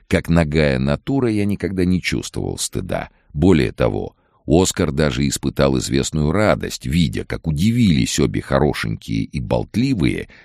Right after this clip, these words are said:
когда впервые разглядывали меня, стоящего на круге, и с некоторым недоумением констатировали, что Оскар,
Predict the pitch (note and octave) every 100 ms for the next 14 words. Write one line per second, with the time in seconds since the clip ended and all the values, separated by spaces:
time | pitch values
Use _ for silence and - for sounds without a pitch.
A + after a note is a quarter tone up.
0 | _ - B1+ A#1+ - - - D#2 E2 B1+
1 | G#1 B1 A#1+ C#2+ A1 G1+ G1+ G#1+ A#1+ B1+
2 | A1+ - C2+ B1 - - G#1 B1 - D2
3 | C#2 G1+ G1+ - - _ - D2 - F#2+
4 | F#2 - D#2 D#2+ D#2+ C#2+ D#2 F2 A2 A#2+
5 | G#2+ F#2+ G#2 G#2+ - A2 - C2+ A1+ A1
6 | A1+ - - B2+ G2 D#2+ C2 - F2+